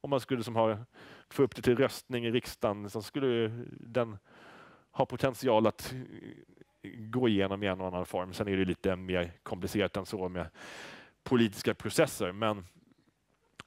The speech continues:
det ser väldigt lovande ut. Men nu gäller det att vi allihop hjälper till och lotsar det här i mål. Så att, eh, återigen,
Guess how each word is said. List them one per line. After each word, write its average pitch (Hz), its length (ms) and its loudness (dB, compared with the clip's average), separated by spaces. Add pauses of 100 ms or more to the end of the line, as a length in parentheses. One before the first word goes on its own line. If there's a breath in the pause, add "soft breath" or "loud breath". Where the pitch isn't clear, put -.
det 117 180 2
ser 160 340 4
väldigt 113 680 0
lovande 104 560 2
ut. 117 380 -4
Men 104 240 -2
nu 117 280 0
gäller 120 200 6
det 113 60 6
att - 120 -2
vi 123 60 4
allihop 110 540 2
hjälper 110 380 -2
till 110 240 6
och 98 160 4 (960 loud breath)
lotsar 127 540 4
det 117 80 6
här 101 200 4
i 98 80 0
mål. 98 320 -6 (600 loud breath)
Så - 320 -4
att, - 460 -2
eh, 92 360 4 (200)
återigen, 104 640 2